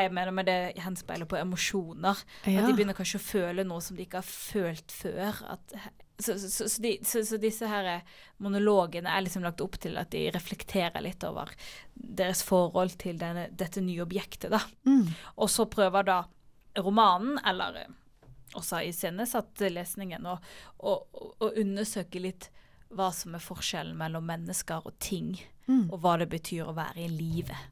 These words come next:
Speaker 1: ref roboter og alt dette. Veldig kult.
Speaker 2: Veldig kult.
Speaker 1: Mm. En siste ting, så er vi ferdig med denne. Eh, det var jo det at det er jo en, eh,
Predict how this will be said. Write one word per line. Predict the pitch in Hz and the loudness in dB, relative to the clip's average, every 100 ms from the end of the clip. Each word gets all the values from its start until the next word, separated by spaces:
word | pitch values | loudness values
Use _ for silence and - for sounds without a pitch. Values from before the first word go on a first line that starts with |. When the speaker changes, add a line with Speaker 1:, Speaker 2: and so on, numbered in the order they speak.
| - | -2
Speaker 1:
ref | 175 165 - | 0 2 0
roboter | 165 160 156 - - - | 0 2 0 0 -2 0
og | - | 0
alt | 160 | 0
dette. | - - - - - - - - - - - - | -2 -4 -4 -6 -8 -12 -12 -12 -16 -20 -2 2
Veldig | 277 370 | 2 2
kult. | - 320 - - - - | 2 2 2 -6 -14 4
Speaker 2:
Veldig | 208 285 359 254 | 8 10 8 6
kult. | 247 220 - - | 4 4 -2 -8
Speaker 1:
Mm. | 254 277 170 214 - - - - | -4 -2 -4 -8 -14 -20 -20 -6
En | 220 262 | 2 2
siste | 254 247 254 220 | 2 0 -2 4
ting, | 220 214 | 4 6
så | 220 | 4
er | 196 | 4
vi | 202 | 4
ferdig | 202 180 190 | 4 4 4
med | 190 | 0
denne. | 165 170 185 180 - - - - | 0 2 2 2 -8 -20 -20 -12
Eh, | - 156 156 - 196 | -6 -4 -4 -4 0
det | 208 | 2
var | 208 220 202 | 8 8 8
jo | |
det | 190 | 6
at | 202 196 | 6 4
det | 170 | 4
er | 196 | 4
jo | |
en, | 143 175 170 | 2 0 -2
eh, | 165 | -4